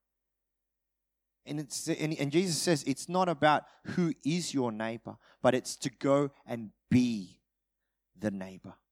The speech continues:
To go and be the neighbor. You know,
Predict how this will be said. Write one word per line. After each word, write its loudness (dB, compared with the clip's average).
To -8
go 2
and -6
be 2
the -8
neighbor. -12
You 0
know, 10